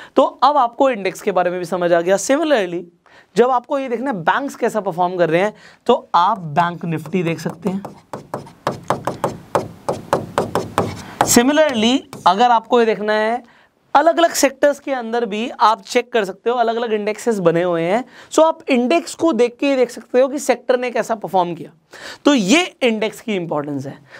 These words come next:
तो I hope आपको इंडेक्स का कॉन्सेप्ट भी क्लियर हो गया होगा। अब हम बढ़ते हैं इस चीज़ के ऊपर कि लोग पैसा कैसे कमाते हैं यार। हम कहते हैं स्टॉक मार्केट ने करोड़पति बना दिया लोगों को, करोड़ों रुपए कमा लिए लोगों ने,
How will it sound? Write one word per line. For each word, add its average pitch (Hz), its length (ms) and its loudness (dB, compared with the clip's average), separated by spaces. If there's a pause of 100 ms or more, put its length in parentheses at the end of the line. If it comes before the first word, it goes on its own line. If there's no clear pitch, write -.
(100)
तो - 260 2
I 208 140 4
hope 220 260 2
आपको 226 260 0
इंडेक्स 202 300 -6
का 233 80 -10
कॉन्सेप्ट 196 380 -4
भी 196 140 -2
क्लियर 180 260 2
हो 175 100 0
गया 170 120 2
होगा। 175 220 -2 (580)
अब 330 160 4
हम 311 160 0
बढ़ते 185 260 2
हैं 202 120 2
इस 220 160 -8 (180)
चीज़ 202 240 2
के 214 80 2
ऊपर 185 240 0
कि 220 120 -4
लोग 294 260 -6
पैसा 247 260 -2
कैसे 226 220 -10
कमाते 170 360 -12
हैं 143 100 -14
यार। 131 140 -18 (460)
हम 220 160 4
कहते 220 160 2
हैं 240 80 -2
स्टॉक 226 320 -4
मार्केट 202 260 -2
ने 214 80 -4
करोड़पति 196 500 2
बना 170 200 -2
दिया 170 140 0
लोगों 170 280 -2
को, 185 80 0
करोड़ों 196 380 2
रुपए 190 200 -6
कमा 160 220 -6
लिए 170 140 -4
लोगों 170 220 -2
ने, 190 180 0